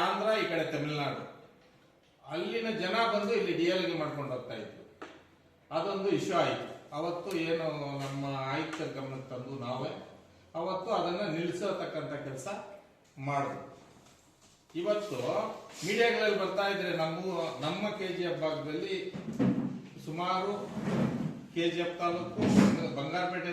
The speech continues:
ತಾಲೂಕು, ಮಾಲೂರು ತಾಲೂಕು, ಅಲ್ಲಿ ಭಾಗಗಳಿಂದ ಬರತಕ್ಕಂಥ ಜನಕ್ಕೆ ಇಲ್ಲಿ ಒಂದು ಅನುಕೂಲನೂ ಇಲ್ಲ, ಎಲ್ಲ ಅನಾನುಕೂಲ. ಅನಾನುಕೂಲ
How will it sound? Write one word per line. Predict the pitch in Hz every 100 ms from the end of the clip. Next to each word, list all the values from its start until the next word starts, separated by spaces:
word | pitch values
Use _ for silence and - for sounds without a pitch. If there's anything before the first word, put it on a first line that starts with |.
| 175
ತಾಲೂಕು, | 175 175 175 214 226 226 - - - 135
ಮಾಲೂರು | 170 - 190 -
ತಾಲೂಕು, | - - - - - - - - - - - -
ಅಲ್ಲಿ | 190 226 214
ಭಾಗಗಳಿಂದ | 202 190 185 175 170 170 208
ಬರತಕ್ಕಂಥ | 165 160 - - 147 135 123 127
ಜನಕ್ಕೆ | 139 139 - 208 160
ಇಲ್ಲಿ | 165 147 143
ಒಂದು | 165 185 190 190 156
ಅನುಕೂಲನೂ | 147 165 156 143 - 117
ಇಲ್ಲ, | - - - - - - - - - _ _ _ - - - - _ _ 123 147
ಎಲ್ಲ | 190 196
ಅನಾನುಕೂಲ. | 190 180 - 147 120 - - - 135
ಅನಾನುಕೂಲ | 180 240 240 220